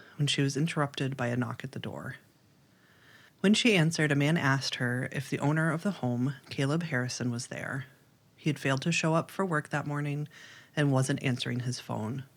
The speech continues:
They were worried about him and decided to send someone to check on Caleb. The housekeeper told the man that she didn't think Caleb was home, but she hadn't been upstairs yet. The two went up together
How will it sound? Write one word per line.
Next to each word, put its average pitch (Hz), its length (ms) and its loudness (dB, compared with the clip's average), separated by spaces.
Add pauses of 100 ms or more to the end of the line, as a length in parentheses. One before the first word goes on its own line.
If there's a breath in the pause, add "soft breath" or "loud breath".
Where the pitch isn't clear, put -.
(1300 soft breath)
They 147 120 4
were 127 100 4
worried 135 320 4
about 165 280 2
him 160 200 0
and 139 80 2
decided 131 400 -2
to 151 100 -4
send 135 280 2
someone 131 240 0
to 131 80 -6
check 120 260 -6
on 117 120 -4
Caleb. 113 500 -6 (1000)
The 151 80 -6
housekeeper 151 520 -2
told 156 300 -2
the 170 60 2
man 135 320 2
that 135 100 -2
she - 140 -2
didn't 175 200 0
think 226 300 2
Caleb 127 340 0
was 117 160 -2
home, 107 320 -4 (400 loud breath)
but 151 100 0
she 151 140 0
hadn't 151 220 2
been 151 120 -4
upstairs 117 540 -6
yet. - 240 -10 (1400 soft breath)
The 160 100 2
two 147 160 0
went 151 160 2
up - 100 -4
together 135 540 -2